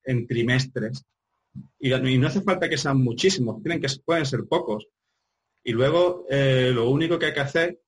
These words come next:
lo único, entre comillas, porque no significa que sea sencillo, es, para mí la planificación semanal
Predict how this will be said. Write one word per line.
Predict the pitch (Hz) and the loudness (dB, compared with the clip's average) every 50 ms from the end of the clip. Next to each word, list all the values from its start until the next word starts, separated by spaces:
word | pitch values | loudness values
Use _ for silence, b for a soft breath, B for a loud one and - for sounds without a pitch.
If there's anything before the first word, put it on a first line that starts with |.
| _ _ _ _ _ - | _ _ _ _ _ -6
lo | 113 107 107 110 | -2 0 2 2
único, | 123 151 165 165 160 156 - 160 160 | 2 4 2 2 0 0 0 0 2
entre | 143 131 131 123 117 117 | 2 0 0 0 -2 0
comillas, | 117 113 131 160 156 151 170 175 - | 0 0 0 0 0 -2 -4 -6 -6
porque | - - 107 107 | -8 -6 -4 -4
no | 110 | -4
significa | 123 - 135 131 127 135 147 139 110 95 | -2 0 0 0 2 0 0 -2 -2 -4
que | - - 104 | -4 -6 -6
sea | - 117 117 | -4 -2 -2
sencillo, | - 131 123 123 120 147 147 135 135 139 135 139 - - _ _ _ _ _ - 135 131 135 | 0 0 -2 0 0 0 0 0 0 -2 -2 -6 -12 -20 _ _ _ _ _ -14 -14 -12 -4
es, | - 139 139 143 139 151 - - - _ _ | -2 0 0 0 -2 -4 -6 -10 -14 _ _
para | - 139 135 143 | 0 0 2 2
mí | 170 180 | 2 2
la | 185 180 170 | 2 2 2
planificación | 180 165 156 143 147 156 151 143 131 - - 170 160 151 | 2 0 0 -2 0 0 0 -2 -2 -2 -2 -2 0 0
semanal | 143 - 147 143 143 147 147 147 160 - | 0 -2 0 0 2 2 2 0 -2 -6